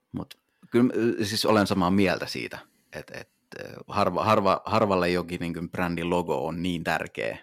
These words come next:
että se on niinku sataprosenttisesti hengitetään ja ostaan pelkästään sitä.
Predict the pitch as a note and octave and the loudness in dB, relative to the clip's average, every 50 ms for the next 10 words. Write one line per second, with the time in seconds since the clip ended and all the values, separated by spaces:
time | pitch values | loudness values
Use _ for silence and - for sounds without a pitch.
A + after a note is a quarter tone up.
0 | _ _ - - - - - - - - D2+ D2 D2 - - - - D2+ - - | _ _ -16 -14 -14 -14 -14 -14 -12 -12 -12 -12 -12 -10 -8 -6 -4 -4 -4 -6
1 | D2 - - - E2+ - - - E2+ - - - D#2+ E2+ C#2+ C#2+ C#2+ C#2 _ - | -10 -10 -12 -12 -12 -14 -16 -16 -18 -16 -14 -12 -12 -10 -12 -12 -14 -16 _ -12
2 | - C2+ D2 D#2 C#2 B1+ - - - - C2+ - - D2 - - E2 D#2+ - - | -8 -8 -6 -6 -8 -10 -10 -10 -10 -10 -10 -8 -8 -10 -10 -10 -10 -12 -10 -10
3 | - B1+ B1+ - - C2+ - - | -10 -10 -10 -10 -12 -10 -10 -12